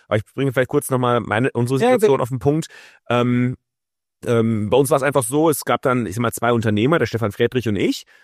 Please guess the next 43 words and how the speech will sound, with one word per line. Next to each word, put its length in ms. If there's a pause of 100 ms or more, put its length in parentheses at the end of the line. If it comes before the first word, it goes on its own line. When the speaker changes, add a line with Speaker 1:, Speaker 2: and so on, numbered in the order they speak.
(180)
Speaker 1:
Äh, 80
Stefan 240
Friedrich 240
hat 100
die 60
Firma 240
gegründet, 440
ich 120
bin 100
dann 340
nach, 260
nach 160
ein, 180
zwei 160
Jahren 320
quasi 240
dazugekommen. 800 (420)
Ähm, 420
und 140
er 140
ist 100
jemand, 260
der 380
zum 120
Beispiel 200
auch 320
sehr 200
schnell 180
Visionen 360
hat, 120
tolle 240
Visionen 400
hat, 220 (480)
ja, 200 (360)
der 160
auch 260
so 80
die 240 (140)
ersten 280
Schritte 280
super 260
gehen 240
kann, 340